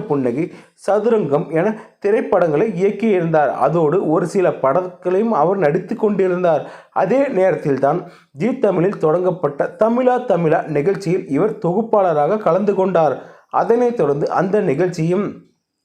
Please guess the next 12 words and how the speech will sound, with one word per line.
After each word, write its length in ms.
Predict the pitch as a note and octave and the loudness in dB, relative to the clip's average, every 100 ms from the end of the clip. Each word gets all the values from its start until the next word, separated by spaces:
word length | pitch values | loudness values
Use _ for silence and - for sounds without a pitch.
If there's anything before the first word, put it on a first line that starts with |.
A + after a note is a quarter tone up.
| _ - | _ -4
ரசிகர்கள் 560 | - D#3+ A3+ A#3 A3 A3+ | -2 0 0 2 0 2
மத்தியில் 360 | C#3+ C#3+ F3+ F3 D3+ | 0 0 -2 0 0
நல்ல 280 | F3 A#3+ F#3+ | 2 2 2
வரவேற்பு 420 | D#3 F3+ F#3 E3+ A3 | 2 2 0 -2 -2
பெற்றிருந்தது. 680 | F3 E3 F3+ F#3 F3 D#3 D3 - - - - F3 | -2 -2 -2 0 2 2 0 -2 -8 -20 -8 -4
இது 120 | G3 D#3+ D3+ | -4 -2 -2
விஜய் 260 | G3+ C#4 | 0 0
டி 80 | C4+ G3 | 0 0
வியில் 180 | G#3+ F3 | 0 0
ஒளிபரப்பாகி 680 | F3 A3 A3+ A3+ G#3+ A3 A3 F3+ | 2 2 2 0 0 0 2 2
வரும் 200 | C#3+ D#3+ C#3 E3 | 0 -2 -2 0
நீயா 320 | G#3+ B3 | 2 2